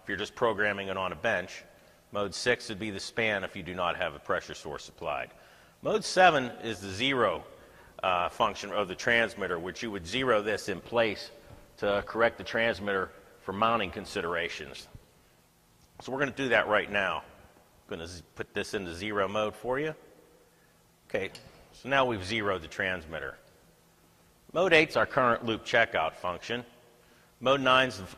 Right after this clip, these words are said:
low or high level fail safe from the milliamp value. Mode ten's password protection. You can lock this transmitter out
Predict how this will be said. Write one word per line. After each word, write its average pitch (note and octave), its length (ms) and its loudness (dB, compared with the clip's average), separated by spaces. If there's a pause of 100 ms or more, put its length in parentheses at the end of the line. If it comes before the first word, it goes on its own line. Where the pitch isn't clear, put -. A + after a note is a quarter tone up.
low A#2+ 220 6
or A#2 100 6
high A2 200 6
level G#2 260 0
fail A2 320 2
safe F2 320 -2
from F#2 240 -10
the G#2 40 0
milliamp F2 420 -2
value. D#2 380 -2 (800)
Mode D#3 240 0
ten's D#3+ 320 4 (380)
password A#2 520 4
protection. G#2+ 460 0
You E2+ 80 -6
can G#2+ 100 -10
lock A#2 200 0
this G#2+ 160 -6
transmitter F#2 580 -2
out C2+ 160 -4